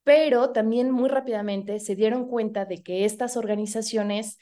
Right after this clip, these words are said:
pues, carecían de las herramientas adecuadas para operar de manera más eficiente. Y fue ahí que surgió la idea, eh, de crear nuestra fundación, porque se preguntaron, "¿Por qué no utilizar nuestras habilidades tecnológicas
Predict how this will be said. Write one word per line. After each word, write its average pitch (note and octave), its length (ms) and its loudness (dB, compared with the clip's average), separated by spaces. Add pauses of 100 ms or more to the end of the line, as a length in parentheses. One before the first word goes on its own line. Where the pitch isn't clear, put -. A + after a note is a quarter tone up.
(640)
pues, G#3 220 -2
carecían A#3 720 2
de G#3+ 80 2
las G3 220 2
herramientas A3 600 -2
adecuadas F#3+ 720 -2
para F3 200 -2
operar F#3 400 0
de F#3 100 -2
manera F3+ 380 -2
más F3 240 -6
eficiente. - 580 -10 (920)
Y A3 140 4
fue A#3 220 4
ahí C4+ 360 4
que G#3+ 140 2
surgió F#3 400 -2
la F#3+ 120 2
idea, G#3 520 0 (260)
eh, D#3 440 -8
de E3 140 -8
crear D#3+ 220 -2
nuestra F3+ 240 -2
fundación, A3+ 460 2
porque A#3+ 240 0
se G#3 140 0
preguntaron, G#3+ 760 0
"¿Por G#3 240 -6
qué C4+ 160 4
no A#3+ 460 0
utilizar F#3+ 640 -4
nuestras F#3+ 580 -6
habilidades F3+ 640 0
tecnológicas C4 840 0